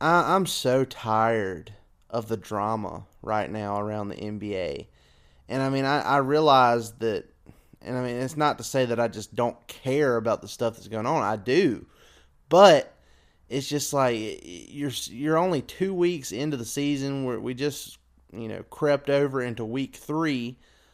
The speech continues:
of the season. And, you know, most of the discourse is not about basketball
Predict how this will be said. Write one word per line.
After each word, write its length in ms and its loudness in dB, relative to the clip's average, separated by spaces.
of 180 -4
the 80 -8
season. 640 -4
And, 680 -2
you 180 -4
know, 220 0
most 440 0
of 100 -8
the 80 -10
discourse 800 0
is 180 -6
not 320 0
about 340 -2
basketball 840 -4